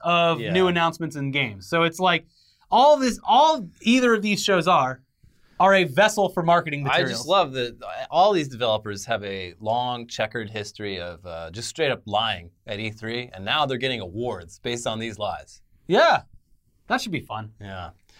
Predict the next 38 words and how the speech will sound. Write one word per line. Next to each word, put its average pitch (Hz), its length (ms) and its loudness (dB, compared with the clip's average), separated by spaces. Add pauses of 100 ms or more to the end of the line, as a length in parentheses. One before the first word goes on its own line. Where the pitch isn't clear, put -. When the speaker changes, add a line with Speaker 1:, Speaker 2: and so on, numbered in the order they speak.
Speaker 1:
Yeah. 131 240 -8 (140)
Speaker 2:
Anyway, 143 200 0
the 131 60 0
full 185 280 2
list 156 200 -2
of 123 60 -12
events 123 340 -4
and 107 80 -10
links 110 220 -10
to - 80 -14
where 101 160 -6
you 95 60 -10
can 101 120 -18
watch 98 260 -8
them 101 140 -14
is 92 300 -18
down 135 180 -4
in 107 80 -8
the 87 60 -12
description 92 400 -12
below. 82 340 -12
But 101 160 -10
in 101 80 -12
the 101 80 -14
days 180 260 0
leading 160 240 -2
up 147 120 -2
to - 120 -14
E 135 100 -4
three, 131 340 -6 (260)
there 147 100 -2
were 247 160 6
a 240 60 2
few 202 220 0
announcements 156 500 -2 (100)
that 151 200 0
stood 165 240 0
out, 117 240 0